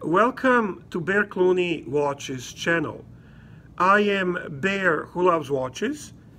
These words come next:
Today on my wrist, Rolex Explorer thirty-nine millimeter. Uh, this is my cave, and on this channel, usually we search for a perfect timepiece.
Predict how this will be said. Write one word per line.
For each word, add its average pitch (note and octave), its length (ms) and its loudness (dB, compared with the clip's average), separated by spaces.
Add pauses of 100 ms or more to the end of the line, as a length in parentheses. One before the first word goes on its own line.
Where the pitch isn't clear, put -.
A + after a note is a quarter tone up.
(260)
Today E3 340 -2
on E3 160 0
my E3 120 2
wrist, - 680 -4 (120)
Rolex E3+ 840 -2
Explorer D#3+ 840 -2 (120)
thirty-nine C#3+ 500 -4
millimeter. E3 480 -6 (1500)
Uh, D#3+ 220 -4
this A3 240 0
is A3+ 80 -2
my A3 180 6
cave, A3 540 2
and G3+ 300 2
on G3 220 -4
this B3+ 220 -2
channel, G3+ 540 0
usually D#3 560 -2
we E3+ 160 -4
search E3 540 -2
for C#3 400 -2
a C3 40 -6
perfect D#3+ 640 -2
timepiece. F#3 760 -4